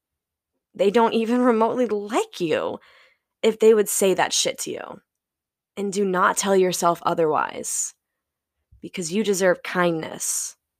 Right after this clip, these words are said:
After I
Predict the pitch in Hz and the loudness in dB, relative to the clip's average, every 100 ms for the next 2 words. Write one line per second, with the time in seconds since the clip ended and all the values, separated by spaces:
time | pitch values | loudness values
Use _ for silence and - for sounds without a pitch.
0 | _ _ _ - - - - - - _ | _ _ _ -20 -20 -20 -20 -20 -20 _
1 | _ _ _ _ - 226 - 240 220 202 | _ _ _ _ 0 0 4 4 6 6
2 | 196 190 190 | 6 6 4